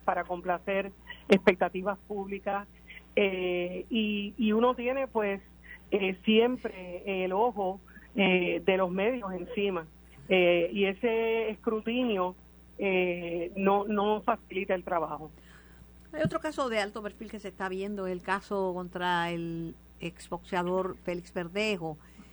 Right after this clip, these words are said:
Speaker 2: Ahí se ha complicado por el tema, ¿verdad? Ampliamente comentado,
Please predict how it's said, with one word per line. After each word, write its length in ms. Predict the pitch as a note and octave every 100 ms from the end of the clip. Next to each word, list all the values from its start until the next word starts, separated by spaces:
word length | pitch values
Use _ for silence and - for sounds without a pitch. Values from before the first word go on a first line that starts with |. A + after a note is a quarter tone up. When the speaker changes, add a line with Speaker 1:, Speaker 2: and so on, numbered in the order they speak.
| -
Speaker 2:
Ahí 360 | - F3 F3 G3
se 120 | G#3+
ha 40 | G#3
complicado 760 | G#3+ G#3+ G#3+ G#3 G3+ G#3 A3+
por 480 | F#3 F#3 F3 E3+ E3 - - - - -
el 180 | F#3 F#3
tema, 420 | - C#4+ F4 E4 B3+
¿verdad? 200 | A#3+ G4+ D5
Ampliamente 1200 | G#3 F#3 - G3 F#3+ G3 G3+ G3 F#3+ F3+ F3+ F3 F#3 -
comentado, 720 | - G#3+ G#3 F#3+ B3+ C4+ C4